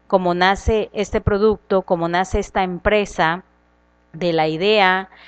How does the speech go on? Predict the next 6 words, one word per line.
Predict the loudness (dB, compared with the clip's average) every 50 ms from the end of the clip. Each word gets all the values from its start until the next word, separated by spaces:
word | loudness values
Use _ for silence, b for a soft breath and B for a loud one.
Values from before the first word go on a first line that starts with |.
| B B B B B B B _
de | -8 -4 0 0 2 2 2 0 -2 -4 -6 -8 -10 -14 -18 _ _ _ _ _ _ _ _ _
una | -10 -6 -4 0 0 0
mujer | 0 -2 -4 -4 0 4 4 6 6 4 0 -4 -12 _ _ _ _ _ _ _ _ _
con | -2 0 0 0 -4 -8
este, | -6 -4 -4 -4 -4 -6 -4 -2 -2 -2 -4 -6 -8 -14 _ _ _ _ _ _
eh, | -16 -14 -12 -12 -12 -14 -16